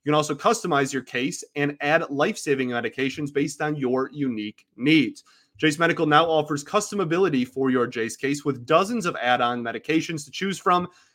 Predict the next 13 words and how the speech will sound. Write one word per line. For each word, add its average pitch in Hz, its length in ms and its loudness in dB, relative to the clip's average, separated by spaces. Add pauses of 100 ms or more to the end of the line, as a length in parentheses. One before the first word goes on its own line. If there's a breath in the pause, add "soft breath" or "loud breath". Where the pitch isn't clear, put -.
(200 soft breath)
and 165 480 2
you 160 320 -2
can 202 180 -4
choose 170 480 0
the 147 80 -4
medications 131 640 -2
that 123 260 -4
best 143 340 -2
fit 139 200 0
you 160 320 -2
and 147 220 0
your 143 200 2
family's 127 680 -2